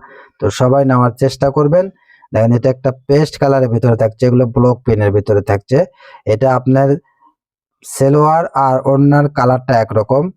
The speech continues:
জামার প্যানেল আর গলায় যে প্যানেলটা কালারটা দেওয়া আছে এই কালারের থাকবে,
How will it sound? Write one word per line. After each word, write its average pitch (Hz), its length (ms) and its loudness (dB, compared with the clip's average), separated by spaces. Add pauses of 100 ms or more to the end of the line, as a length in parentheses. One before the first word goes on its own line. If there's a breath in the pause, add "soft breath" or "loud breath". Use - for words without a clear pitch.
(160)
জামার 117 420 0
প্যানেল 123 360 2
আর 131 60 0 (100)
গলায় 120 340 0
যে 117 160 2
প্যানেলটা 117 480 0
কালারটা 113 340 -2
দেওয়া 110 300 0
আছে - 200 -6
এই 113 120 -2
কালারের 110 420 0
থাকবে, 107 280 -2